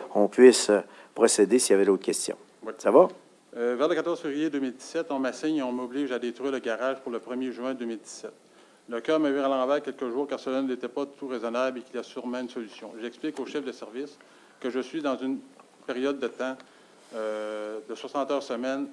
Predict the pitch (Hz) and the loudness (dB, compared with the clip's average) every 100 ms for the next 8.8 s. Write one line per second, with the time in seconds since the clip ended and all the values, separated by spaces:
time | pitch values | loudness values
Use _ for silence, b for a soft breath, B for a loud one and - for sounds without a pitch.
0 | 143 131 123 123 120 120 - 110 98 - | -6 -4 -2 -4 -4 -8 -8 -12 -12 -20
1 | b b b - 143 143 135 135 131 143 | b b b -8 -4 -2 0 0 -2 0
2 | 139 - 135 120 - 143 151 120 120 - | -2 -4 -10 -12 -8 -4 -2 -2 -6 -4
3 | 131 131 117 135 - - 135 120 123 120 | -6 -4 -4 -8 -8 -10 -6 -6 -6 -6
4 | 131 127 113 113 - 123 127 135 123 123 | -4 -4 -4 -6 -8 -6 -6 -4 -4 -4
5 | 117 107 110 120 113 127 - 135 117 113 | -4 -6 -6 -8 -8 -8 -10 -10 -8 -8
6 | 110 104 101 - b b b b - 123 | -8 -10 -12 -16 b b b b -4 0
7 | 135 160 156 147 139 139 165 170 143 123 | 4 4 4 2 2 0 0 2 0 -2
8 | 147 147 131 - - 117 120 143 | -2 -4 -4 -10 -10 -8 -6 -8